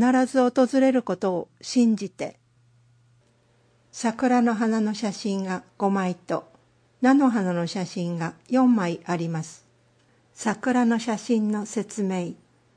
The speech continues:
一枚目、高倉比叡神社と参道の桜の様子の写真です。二枚目から五枚目までは、運動公園の桜の様子の写真です。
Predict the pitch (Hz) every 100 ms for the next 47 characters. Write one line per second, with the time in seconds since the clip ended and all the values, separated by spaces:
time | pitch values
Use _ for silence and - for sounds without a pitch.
0 | _ _ _ _ _ - 226 226 254 226
1 | 220 214 202 202 - _ _ _ _ _
2 | _ - 214 240 240 226 226 220 226 220
3 | 220 226 208 180 160 151 - _ - -
4 | 220 220 220 214 208 202 - 196 233 226
5 | 226 226 220 220 - 214 208 208 190 202
6 | 190 185 185 - - _ _ _ _ _
7 | _ _ _ _ _ 226 214 240 262 277
8 | 277 262 190 165 165 _ 202 196 233 240
9 | 254 226 175 160 160 151 _ _ _ 214
10 | 226 240 247 240 269 254 220 185 160 156
11 | - - - 190 233 226 220 220 208 202
12 | - 196 190 208 180 202 180 170 165 -